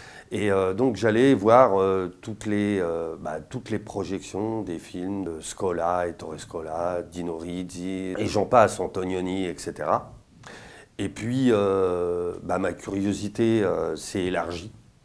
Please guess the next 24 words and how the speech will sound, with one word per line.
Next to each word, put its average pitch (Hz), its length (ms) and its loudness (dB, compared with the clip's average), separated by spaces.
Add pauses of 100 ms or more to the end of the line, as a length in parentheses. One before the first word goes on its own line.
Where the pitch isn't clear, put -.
(220)
Voilà, 85 400 0
euh, 78 240 -6
je 73 80 -14
suis, 76 480 -12 (320)
j'ai, 80 220 -10
j'ai, 80 240 -10
j'ai, 80 200 -10
j'ai 78 260 -10
découvert 87 600 -6
ensuite 82 420 -10
le 78 140 -10
cinéma, 85 680 -4
euh, 78 140 -12 (200)
étranger. 78 580 -12
Quand 80 140 -16
je 76 80 -14
dis 85 120 -14
étranger, 82 420 -10
le 76 100 -12
cinéma 85 380 -8
qui - 140 -18
vient 82 120 -8
vraiment 82 280 -6
d'ailleurs, 101 400 -4